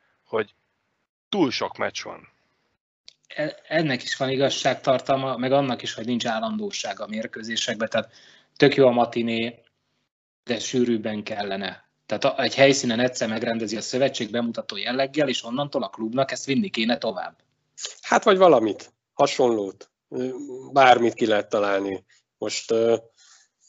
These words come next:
Speaker 2: Tök jó volt, a Mac kihívta ugye a-, az Újpest meccsre a rendőrség alkalmazottait
Speaker 3: Hm.
Speaker 2: és családját, meghívott
Speaker 3: Igen.
Speaker 2: nyolcvan embert, nem tudom. Tök jó kezdeményezés. Ilyeneket.
Speaker 1: Hát a Mac, a Mac ma az egyik legnézettebb budapesti
Speaker 2: Egy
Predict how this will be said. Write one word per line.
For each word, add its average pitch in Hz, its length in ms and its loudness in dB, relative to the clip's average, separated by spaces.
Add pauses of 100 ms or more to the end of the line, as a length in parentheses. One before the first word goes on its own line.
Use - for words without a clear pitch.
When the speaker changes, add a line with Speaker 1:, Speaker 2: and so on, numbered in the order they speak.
(220)
Speaker 2:
Tök 139 200 4
jó 135 140 6
volt, 131 200 4
a 127 40 4
Mac 127 220 0
kihívta 123 420 -2
ugye 123 240 2
a-, 123 360 -2
az 120 140 -6
Újpest 127 360 0
meccsre 120 340 -2
a 120 320 0
rendőrség 117 600 -6
alkalmazottait 113 680 -4
Speaker 3:
Hm. 156 60 -6
Speaker 2:
és 175 100 -4
családját, - 420 -2
meghívott 117 380 -2
Speaker 3:
Igen. 92 140 -2
Speaker 2:
nyolcvan 110 340 -2
embert, 117 300 0
nem 95 120 -8
tudom. - 160 -14 (340)
Tök 117 200 2
jó 120 100 2
kezdeményezés. 101 1000 -2 (440)
Ilyeneket. 107 640 0 (360)
Speaker 1:
Hát - 140 -10
a 147 60 4
Mac, 170 360 6
a 139 80 -4
Mac 196 300 4 (420)
ma 139 340 6
az 127 320 -6
egyik 131 280 -2
legnézettebb 113 800 0
budapesti 101 680 -6
Speaker 2:
Egy 98 120 -8